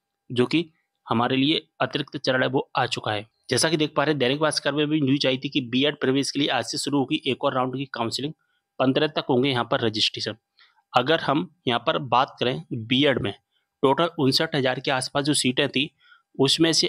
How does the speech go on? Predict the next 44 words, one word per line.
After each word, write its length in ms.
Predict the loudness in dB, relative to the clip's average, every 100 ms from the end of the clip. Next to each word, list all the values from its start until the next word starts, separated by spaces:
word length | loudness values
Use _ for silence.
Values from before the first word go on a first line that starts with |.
| -2
अभी 220 | 0 2
भी 120 | 2 0
प्रेजेंट 460 | -2 -2 -2 -2
में 100 | -4
ग्यारह 400 | 0 0 2 0
हज़ार 300 | -2 0 -2
से 140 | -2 -2
ज़्यादा 280 | -2 0 0
सीटें 300 | 0 0 -2
खाली 280 | -4 -6 -10
हैं, 80 | -14 _ _ _ -6
ठीक 100 | -2
है। 80 | -2 _ _ _
ग्यारह 380 | 2 4 4 2
हज़ार 320 | 0 2 0
से 160 | 2 0
ज़्यादा 260 | 0 2 2
अभी 200 | 2 2
भी 200 | 0 -2 _ _
सीटें 380 | -2 -2 0 -4 -6 _ -6
खाली 280 | 0 0 0
हैं। 100 | -4 _ _ _ -8
भोपाल 420 | -2 0 6 4
की 100 | 4
अगर 240 | 0 0 0
हम 120 | 0
बात 260 | 2 0 0
करें 140 | -2 -2
चौसठ 440 | 0 2 2 -2 0
कॉलेज 240 | 2 4
में 280 | 4 4 2
केवल 300 | 0 -2 -2 -4 -6
पचपन 300 | -2 -2 0
सौ 140 | 0
सीटें 280 | 0 -2 -2
खाली 280 | -2 0 0
हैं, 100 | -4 _ _ _ _ _
ठीक 120 | -4 -2
है। 120 | -4 _ _ -2
पचपन 300 | 0 0 2
सौ 120 | 2
सीटों 280 | 0 2 2
में 100 | 2
सिर्फ 260 | 2 0